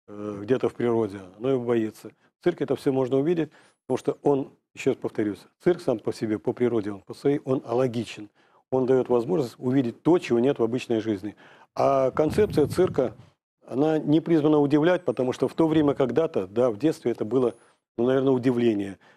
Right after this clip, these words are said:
А с учётом, э, сегодняшних технологий, э, нанотехнологий, с учётом информационного поля, которое есть,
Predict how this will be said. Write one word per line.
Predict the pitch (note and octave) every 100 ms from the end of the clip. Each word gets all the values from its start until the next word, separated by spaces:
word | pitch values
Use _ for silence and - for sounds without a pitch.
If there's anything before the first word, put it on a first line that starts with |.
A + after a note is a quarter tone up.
| _
А | G#2+ G#2
с | G2+
учётом, | B2+ D#3+ D3+ C#3 C3 G#2 A2+
э, | A2+ G#2+ -
сегодняшних | D3+ D3 B2+ - B2+
технологий, | B2+ - B2+ D#3 C#3 F#2+ - _ _ _ _
э, | G2+ F#2+ F#2+ F#2 - -
нанотехнологий, | A#2 D3 C#3+ - - B2 A#2 G#2 G2+
с | -
учётом | A2+ C3+ B2+
информационного | A#2+ - B2+ C3 C3+ B2 B2
поля, | A2 D#3 D3+
которое | - A#2+ B2 A#2
есть, | A2+ -